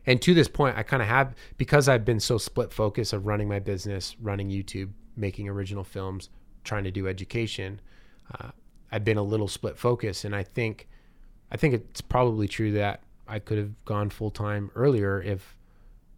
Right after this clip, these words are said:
if I wasn't trying to do as much. Um, but now here I am recognizing that in the past and now having a new opportunity to go, "Hey, can we make this work?"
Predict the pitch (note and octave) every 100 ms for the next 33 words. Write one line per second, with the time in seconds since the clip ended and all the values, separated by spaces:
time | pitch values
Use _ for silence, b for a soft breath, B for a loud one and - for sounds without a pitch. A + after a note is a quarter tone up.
0 | _ A2 G2+ G2 A2 G#2 F2 G2+ F#2 F2
1 | G2+ F#2 F#2 F2+ - - - - - -
2 | G#2 - b b b - C3+ A#2+ G#2 B2+
3 | A#2+ G#2 A#2+ G#2+ G2+ F#2+ - - b b
4 | _ - - - - A2 G#2+ A2+ A#2 A2
5 | G2+ G2 G2+ F#2+ F#2+ D3 D#3+ A#2 - A2
6 | G#2 G2+ G#2+ G2+ G#2 G#2 G2+ G#2 G2 -
7 | G2+ G#2 G2+ G2 G2 - _ - G#2 G2+
8 | F#2+ F#2 F#2+ b b - G#2 - G#2 G2
9 | F#2+ - - - G#1 -